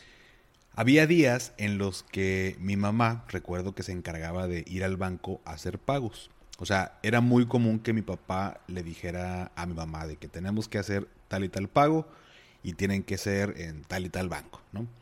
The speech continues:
Y los días que estábamos de vacaciones de la escuela, escuchar a mi papá cuando se iba a la oficina eso de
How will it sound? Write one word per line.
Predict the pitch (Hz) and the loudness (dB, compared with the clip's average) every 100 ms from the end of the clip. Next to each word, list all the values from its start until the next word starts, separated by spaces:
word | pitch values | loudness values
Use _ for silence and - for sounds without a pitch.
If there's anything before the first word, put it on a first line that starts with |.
| - - - - - _ _ _ - | -20 -20 -20 -20 -20 _ _ _ 4
Y | 135 | 8
los | 135 131 | 10 8
días | 127 170 175 | 8 6 6
que | 156 | 0
estábamos | 120 139 139 143 143 | 0 0 2 0 2
de | 135 | 4
vacaciones | 113 - 92 104 110 110 | 4 2 0 0 2 2
de | 113 | 0
la | |
escuela, | 113 120 113 92 95 - _ | -2 0 0 0 -4 -8 _
escuchar | 107 101 - - 104 101 117 113 | -2 -2 -4 -2 -2 2 4 4
a | 127 | 4
mi | 131 | 0
papá | 120 92 - 98 | -4 -6 -6 -8
cuando | - 110 95 | -4 -4 -4
se | 90 | -4
iba | 90 95 | -4 -2
a | |
la | 98 | -4
oficina | 92 90 90 90 92 | -4 -6 -6 -6 -6
eso | 87 95 | -6 -4
de | 90 87 | -4 -4